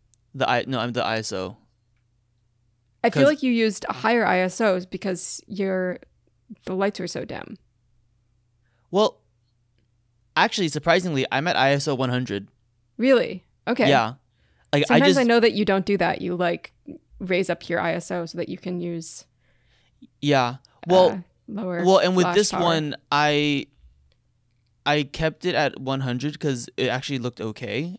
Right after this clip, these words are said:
Speaker 1: and I ju-, just lowered the aperture a little bit to give it, 'cause I also wanted to blur the background out more, so I opted
Speaker 2: Yeah.
Speaker 1: to lower my aperture instead of raising my I S O for, to get, let enough light in, to get enough power from the strobes.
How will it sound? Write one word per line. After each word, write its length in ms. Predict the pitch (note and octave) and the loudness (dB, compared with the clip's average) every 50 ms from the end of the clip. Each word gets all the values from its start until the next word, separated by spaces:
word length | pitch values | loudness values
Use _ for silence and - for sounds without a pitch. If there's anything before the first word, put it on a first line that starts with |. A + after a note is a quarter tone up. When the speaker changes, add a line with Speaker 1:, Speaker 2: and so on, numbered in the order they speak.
| _ | _
Speaker 1:
and 200 | - - C3+ C3 - | -6 -4 -4 -4 -2
I 180 | B2 B2+ C3+ | -2 0 0
ju-, 80 | C3 C3+ | 0 -2
just 340 | - - - C3+ B2+ - - | -4 -6 -6 -6 -6 -6 -4
lowered 360 | A#2 B2 B2 B2 B2 A#2 - | -2 -2 0 0 -2 -2 -2
the 200 | A#2+ A2+ - - - | -4 -4 -4 -4 -8
aperture 480 | - G#2 A2+ - - A2 G2+ - - A2+ | -10 -10 -10 -8 -12 -12 -12 -10 -12 -10
a 80 | - G2 | -10 -10
little 240 | F#2 G2+ G2 G2+ | -10 -8 -8 -8
bit 280 | F#2+ - G#2+ G2+ - - | -8 -6 -6 -8 -8 -10
to 100 | - A#2+ | -12 -10
give 180 | A2 A#2+ A2+ G#2+ | -6 -6 -4 -4
it, 180 | A2 - _ _ _ - - _ - | -4 -6 _ _ _ -20 -20 _ -10
'cause 100 | - C#3+ | -4 0
I 80 | D#3 | 2
also 220 | C#3+ D3 D3+ F3 D#3+ | 2 2 2 0 0
wanted 260 | C3 C#3 D3 D3 D3 | 0 -2 -2 -4 -4
to 80 | - B2+ | -8 -6
blur 240 | A2 A#2 A#2+ B2 | -4 -2 -4 -4
the 80 | A#2+ A2 | -4 -6
background 380 | G2+ A2+ A2 - - C3 C3 - | -8 -10 -10 -8 -6 -6 -6 -6
out 120 | B2 - | -6 -6
more, 360 | - C#3 C#3+ D3+ D3+ D#3+ D#3 _ _ _ _ _ _ - | -6 -6 -6 -6 -8 -10 -12 _ _ _ _ _ _ -10
so 120 | - C3+ | -6 -4
I 80 | B2+ F#2+ | -2 0
opted 200 | G2 A#2+ A#2+ G#3 | 0 0 0 2
Speaker 2:
Yeah. 200 | G#3 G3 F3 E3 | 0 0 0 -2
Speaker 1:
to 240 | F#3 - C3+ B2+ A2+ | -4 -2 -2 -2 -2
lower 340 | A2 G#2+ A2+ A2+ A#2 B2 B2 G#2+ | -2 -2 -2 0 0 0 0 -2
my 120 | - A#2+ D#2+ | -4 -8 -8
aperture 480 | - G#2+ A2+ - A#2 - C3 B2+ B2 | -8 -10 -12 -12 -12 -8 -6 -4 -4
instead 320 | E2+ A2 A2 G#2+ - A2 A2 | -4 -6 -8 -10 -10 -10 -10
of 120 | G#2+ - | -8 -6
raising 240 | G#2+ A2 G#2 G#2+ A2+ | -6 -6 -6 -6 -8
my 100 | A2 F#2 | -10 -8
I 140 | F#2 G#2 G#2+ | -8 -8 -8
S 160 | G#2 - - | -8 -8 -8
O 200 | G#2+ G2+ A2 A2 | -6 -6 -6 -6
for, 420 | A2+ - - A2 G#2+ G2+ G2+ G#2+ G2 - _ _ _ - - - - - | -10 -12 -12 -10 -10 -8 -8 -10 -12 -12 _ _ _ -20 -20 -20 -20 -16
to 200 | - - A2 F#2+ F2+ | -10 -8 -8 -8 -8
get, 220 | - - - - | -10 -12 -12 -10
let 180 | - A#2+ - - | -10 -10 -8 -8
enough 240 | A#2 A2 G#2+ - - | -8 -8 -8 -8 -8
light 180 | G#2 F#2+ - - - | -10 -10 -10 -10 -14
in, 80 | F#2+ - _ | -16 -14 _
to 140 | - C3+ B2 | -8 -6 -4
get 100 | B2 B2+ | -4 -2
enough 320 | G#2 B2 A#2+ A2+ - - _ _ _ _ _ _ _ | -2 -4 -6 -8 -10 -16 _ _ _ _ _ _ _
power 340 | - - A2 G2+ G#2+ A#2 A#2 | -10 -8 -6 -4 -4 -4 -6
from 200 | - - C3 C3 | -6 -8 -8 -8
the 60 | B2+ | -8
strobes. 480 | B2 - - C3+ C3+ C#3 C#3+ - - | -6 -4 -4 -4 -4 -4 -6 -10 -14